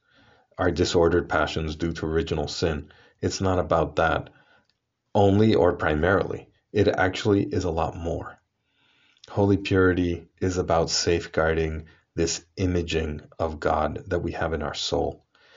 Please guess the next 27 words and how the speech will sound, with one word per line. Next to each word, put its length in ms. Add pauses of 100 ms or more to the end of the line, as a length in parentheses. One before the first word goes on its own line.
(360)
It 180
is 420 (340)
about 320
safeguarding 960 (240)
this 280
interior 840
world, 800
our 140
interiority, 1080 (340)
where 220
we 360
are 320
able 480 (540)
to 760
love 500 (600)
God, 440
where 120
we're 260
able 240
to 140
make 240
a 40
covenant 600
with 180
God, 260
like 220
the 220